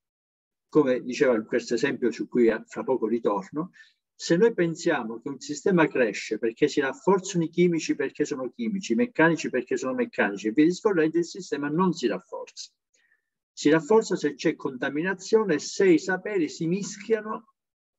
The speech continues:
al punto tale da dare sufficientemente spinta, sufficiente spinta a tutti i comparti che compongono il sistema. E allora sicuramente i partenariati estesi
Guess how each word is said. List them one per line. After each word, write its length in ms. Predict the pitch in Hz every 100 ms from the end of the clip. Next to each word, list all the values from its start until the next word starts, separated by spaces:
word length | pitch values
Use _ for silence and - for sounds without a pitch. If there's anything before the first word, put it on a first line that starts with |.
| -
al 240 | 139 123
punto 440 | - 214 180 170 151
tale 280 | 196 196
da 160 | 151 147
dare 400 | 170 165 127 123
sufficientemente 1000 | - 127 147 185 180 156 151 151 123 120
spinta, 720 | - - 202 196 185 208 208 _ _ _
sufficiente 600 | - 135 117 151 175 151
spinta 480 | - 226 214 190 180
a 260 | 151 - _
tutti 400 | 254 208 - 123
i 40 |
comparti 840 | 120 120 117 120 117 110 - 104 - _ _
che 360 | - 143 147 - _ _
compongono 640 | 147 135 135 127 117 107
il 60 |
sistema. 440 | - 95 - 85 - _ _ _ _ _ _ _ _
E 100 | 165
allora 540 | 196 190 156 170 - _ _ _
sicuramente 800 | _ - 170 185 202 254 202 147
i 140 | 135 147
partenariati 500 | 151 147 170 190 160
estesi 680 | 139 - 113 95 98 123